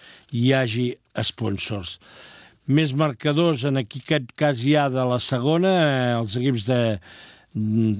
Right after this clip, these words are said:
aquests partits. Sitges cinc, Vilanova dos, Sant Just set, quatre, Calafell set, Cambrils quatre, Amposta un, Riudoms quatre, Reus quatre,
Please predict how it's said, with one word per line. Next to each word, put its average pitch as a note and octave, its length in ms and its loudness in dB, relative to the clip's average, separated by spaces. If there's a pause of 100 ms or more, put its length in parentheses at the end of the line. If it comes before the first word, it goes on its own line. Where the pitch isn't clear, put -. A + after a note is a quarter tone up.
(120)
aquests A#2+ 340 -2
partits. A2 560 -4
Sitges B2+ 580 0
cinc, E3+ 460 0 (200)
Vilanova B2+ 720 2
dos, D#3 580 -2 (200)
Sant B2 320 0
Just C#3+ 360 2
set, C3 240 -6
quatre, B2+ 500 -2
Calafell A2 480 -6
set, C#3+ 400 -4 (300)
Cambrils B2+ 500 0
quatre, A2 500 -4
Amposta A#2 640 -4
un, C3 240 2 (280)
Riudoms B2+ 580 2
quatre, G#2 500 -4
Reus B2 580 -2
quatre, B2+ 600 -2